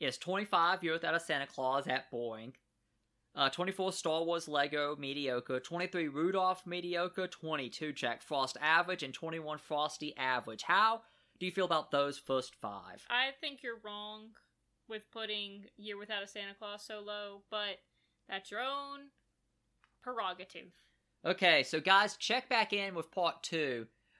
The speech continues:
Speaker 1: for numbers twenty through one and our closing thoughts here at Kita Has to Say, the interesting fact. Check back next week.
Speaker 2: Bye!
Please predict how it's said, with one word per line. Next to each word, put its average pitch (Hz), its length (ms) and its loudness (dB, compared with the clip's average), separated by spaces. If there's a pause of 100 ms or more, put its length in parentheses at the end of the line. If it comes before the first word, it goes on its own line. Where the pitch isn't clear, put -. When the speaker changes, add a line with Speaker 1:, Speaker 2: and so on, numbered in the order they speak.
(120)
Speaker 1:
for 151 220 2
numbers 143 400 -2
twenty 196 640 0
through 151 280 -4
one 170 520 -2 (220)
and 147 160 2
our 135 220 4
closing 170 580 -2
thoughts 165 360 2
here 156 100 -2
at - 140 -6
Kita 170 240 0
Has 160 240 2
to 156 80 -10
Say, 156 300 0
the 151 80 -4
interesting 151 300 -2
fact. 151 420 2 (240)
Check 190 300 2
back 170 280 6
next 151 380 -4
week. 120 260 -6 (680)
Speaker 2:
Bye! 339 600 -4